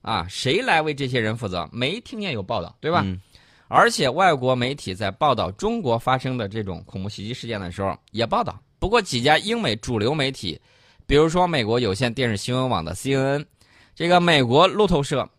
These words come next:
Speaker 1: 在标题和文章里头把“恐怖、恐怖分子”这种字样都加上什么呢？都加上引号，暗示读者，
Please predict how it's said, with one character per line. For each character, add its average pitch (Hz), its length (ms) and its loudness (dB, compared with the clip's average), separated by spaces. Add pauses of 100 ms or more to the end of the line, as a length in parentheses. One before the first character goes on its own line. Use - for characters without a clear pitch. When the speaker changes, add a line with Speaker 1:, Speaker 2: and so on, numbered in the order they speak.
(380)
Speaker 1:
在 147 140 -2
标 202 240 2
题 147 160 -6
和 139 160 -2
文 123 180 0
章 175 160 2
里 120 100 -4
头 104 220 -2 (180)
把 151 160 0
“恐 127 380 -4
怖、 196 300 -2 (180)
恐 143 240 -6
怖 202 100 -4
分 202 240 -2
子” 95 240 -8 (360)
这 220 160 0
种 147 120 0
字 170 220 -4
样 147 160 0
都 143 140 -6
加 160 180 0
上 147 140 -2
什 101 100 -4
么 113 80 -8
呢？ 127 60 -12
都 156 100 -10
加 185 220 -6
上 190 120 -2
引 113 220 -6
号， 151 260 -4 (840)
暗 175 240 2
示 131 160 -8
读 101 180 -8
者， 104 240 -8